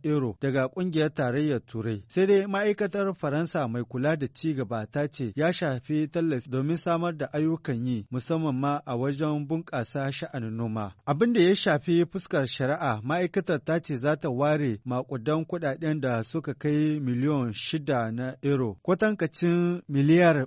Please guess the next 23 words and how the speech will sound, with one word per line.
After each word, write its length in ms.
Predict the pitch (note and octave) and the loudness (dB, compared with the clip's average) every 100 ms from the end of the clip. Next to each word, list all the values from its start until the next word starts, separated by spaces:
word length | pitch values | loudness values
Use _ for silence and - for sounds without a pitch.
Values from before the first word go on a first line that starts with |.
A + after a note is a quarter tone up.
| - | 2
uku 400 | E3+ - C#3 G#2+ - | 0 0 -6 -6 -6
da 100 | E3+ | -2
'yan 160 | D#3+ E3 | 0 0
kai 180 | D3 A#2 | 0 0
na 140 | B2+ | -2
sefa, 460 | A#2+ C#3+ C#3 B2+ F#2+ | -2 -2 -2 -4 -2
domin 280 | C3+ C3 E3+ | 0 2 2
horar 320 | F3 F3 F3 D3+ | 2 2 2 2
da 240 | C#3 A#2 | 0 0
manyan 480 | C3 D#3+ E3+ E3 E3 | 2 2 4 2 2
jami'an 720 | D3 B2+ A2+ B2+ D3+ D3 D3+ - | 0 -2 -2 -4 -2 -2 -2 -8
shari'a 560 | - A#2+ C3+ C3+ G2+ | -6 -4 -4 -4 -6
a 280 | B2+ B2 A#2+ | -4 -2 -2
fannin 380 | A#2 E3+ E3+ C3 | -2 -2 0 0
yaƙi 420 | C3+ D3 - C#3+ | 0 -2 -4 -6
da 240 | A2+ A#2 A2+ | -4 -4 -2
aikata 560 | D3+ D#3 C3 C3 B2 A#2 | -4 -2 -6 -4 -4 -2
manyan 400 | C#3 C#3+ C3+ C3 | 0 0 0 0
laifuffuka 720 | C3+ - C#3+ D#3+ C#3 A#2+ F#2+ | -2 -6 -10 -8 -4 -4 -2
da 140 | B2 A#2 | -2 -2
kuma 420 | D#3 E3+ E3 E3 | -2 0 2 0
musamman 560 | C#3 A#2+ D#3+ D#3+ C#3 A2+ | -4 -2 -2 0 -2 -2
ma'aikatar 600 | C#3+ D#3 D3 D#3+ E3 | -4 -4 -2 -4 -2